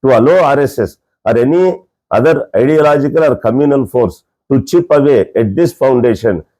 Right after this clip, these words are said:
is to betray the sacrifices of Ambedkar, Gandhi, Nehru and countless others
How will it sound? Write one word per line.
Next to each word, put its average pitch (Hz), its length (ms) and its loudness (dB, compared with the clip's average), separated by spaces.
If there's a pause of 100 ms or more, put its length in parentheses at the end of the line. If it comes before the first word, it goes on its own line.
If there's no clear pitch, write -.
is 123 200 -2
to 117 100 0
betray 135 420 0
the 156 140 0
sacrifices 135 840 -2
of 123 200 -4 (260)
Ambedkar, 131 680 0
Gandhi, 135 360 2
Nehru 123 600 0
and 113 220 -2
countless 151 500 -2
others 113 380 -2